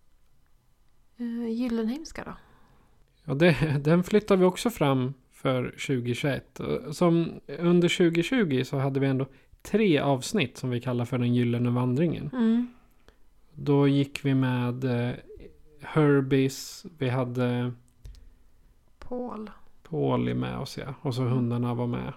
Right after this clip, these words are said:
Speaker 1: Mm.
Speaker 2: Och runt där. Men vi har fortfarande en sträcka kvar. Och jag tror att det är den längsta sträckan.
Speaker 1: Ja, det är sju kilometers sträckan
Speaker 2: Ja.
Speaker 1: kvar.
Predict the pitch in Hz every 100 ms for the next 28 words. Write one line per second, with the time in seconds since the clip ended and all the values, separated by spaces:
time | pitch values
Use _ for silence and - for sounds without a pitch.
0 | - 254 220 226 220 _ - - - 131
1 | 123 123 127 120 135 151 147 170 175 190
2 | - 196 196 170 - 165 151 - 156 147
3 | - 139 - 190 131 135 139 185 175 170
4 | 175 135 127 135 165 135 - - 175 -
5 | - - - 143 240 240 240 214 190 196
6 | 208 202 220 214 208 208 208 - - -
7 | 185 - 170 - 175